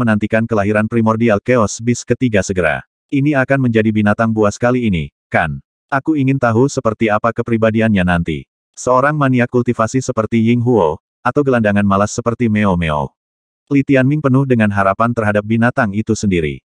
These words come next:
Secara alami, dia juga sangat tertarik dengan garis keturunannya,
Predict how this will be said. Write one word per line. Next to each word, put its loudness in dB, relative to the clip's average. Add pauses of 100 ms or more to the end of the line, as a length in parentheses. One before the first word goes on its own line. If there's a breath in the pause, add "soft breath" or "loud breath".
(260)
Secara 0
alami, 2 (280)
dia 2
juga 2
sangat 0
tertarik 0
dengan 0
garis 0
keturunannya, 0